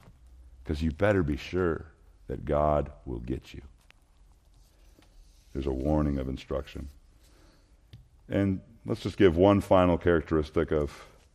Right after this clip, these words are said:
God toward sinners that leads us to conclude, "Blessed are we." Your God finally gladdens sinners. Your God gladdens sinners.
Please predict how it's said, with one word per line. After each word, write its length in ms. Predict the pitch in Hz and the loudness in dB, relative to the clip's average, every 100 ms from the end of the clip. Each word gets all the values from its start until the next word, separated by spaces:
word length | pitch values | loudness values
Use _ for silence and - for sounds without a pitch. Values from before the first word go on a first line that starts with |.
| _ - | _ 0
God 440 | 82 85 85 80 | 6 8 8 4
toward 240 | - 80 76 | 2 0 0
sinners 500 | - 80 80 78 73 | -2 -2 -2 -4 -6
that 160 | 67 | -6
leads 220 | 73 78 | -4 -4
us 160 | 76 76 | -2 -6
to 100 | - | -6
conclude, 500 | - 71 - 73 69 | -8 -8 -6 -4 -4
"Blessed 460 | 62 69 71 69 65 | -2 -4 -4 -8 -6
are 140 | 65 67 | -6 -6
we." 300 | 67 64 62 - _ _ _ _ _ _ _ _ _ _ _ - | -8 -10 -14 -20 _ _ _ _ _ _ _ _ _ _ _ -2
Your 340 | 90 98 101 | 4 6 4
God 540 | 78 85 78 71 67 | 4 2 4 0 -4
finally 600 | 71 73 73 73 69 69 65 - | -8 -6 -4 -4 -4 -6 -8 -8
gladdens 920 | 64 64 71 69 67 64 67 - - - | -4 -2 -4 -6 -8 -8 -12 -16 -20 -20
sinners. 540 | - 69 65 62 - - _ _ _ _ _ _ - | -14 -12 -12 -16 -20 -20 _ _ _ _ _ _ -6
Your 160 | 98 | -2
God 400 | 90 87 80 67 | 2 4 2 0
gladdens 760 | - 71 78 76 73 67 62 - - | -4 -2 0 -2 -4 -4 -10 -16 -18
sinners. 640 | - 76 71 76 73 | -10 -8 -8 -12 -18